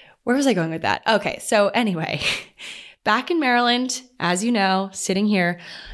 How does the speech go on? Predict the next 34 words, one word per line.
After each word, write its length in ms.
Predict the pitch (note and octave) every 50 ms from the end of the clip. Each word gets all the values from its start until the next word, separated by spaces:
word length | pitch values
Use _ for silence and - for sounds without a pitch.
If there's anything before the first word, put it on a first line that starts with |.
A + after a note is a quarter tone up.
| - -
going 200 | G3 F#3+ G3 G3
to 120 | G3 A3+
a 40 | A3
wedding 300 | G3+ F3+ F3 F3 F3 F3
in 100 | E3+ E3+
Virginia 360 | E3 E3+ D#3 F3 F3 F#3+ F#3+
Beach 240 | F3+ F3 - - -
tomorrow 340 | - F#3 E3+ D#3+ E3 D#3+ D#3
for 80 | -
my 100 | E3 E3
friend 200 | D#3 D#3+ D#3+ D#3+
Hannah, 520 | D#3+ - E4 F4+ F4+ D4+ C4 B3 B3 B3 A#3+ - - - -
who 220 | - - G#3+ G3+ -
I 140 | F#3 F#3 F3+
grew 260 | F3 - F3+ F3 F3
up 140 | D#3+ - -
with. 160 | - - -
So 160 | - G3+ F#3
we 480 | F3+ F#3 G3+ G#3 G#3+ A3+ A#3 A#3+ - -
grew 200 | - B3 A#3+ A3
up 140 | G3 -
together. 420 | - A3+ G#3+ G3+ F3+ F3 E3+ F3 E3+
We 400 | E3 F#3 F#3+ F#3+ F#3+ F#3+ F#3+ F#3+ -
lived 240 | F3 F#3 F3+ F3
on 80 | F3+ F3
the 80 | E3+ E3
same 340 | - - G3 F#3+ G3+ A#3+
street, 720 | A#3+ - - - - G3 F3+ E3+ F#3 - - - - - - - - - - - - - - - _ _ _ _ _
uh, 540 | - F3+ F3+ F3 E3+ E3+ E3+ E3+ D#3+ B2 - - _
elementary 520 | - G#3 A#3 C4 B3+ A#3 A3+ A3+ - B3 A#3
school. 400 | A3+ - - - A3 G#3 G#3 G3+
So 120 | G#3 G#3
we 140 | F#3+ G3+ F#3+
were, 240 | F#3 F#3 F3+ -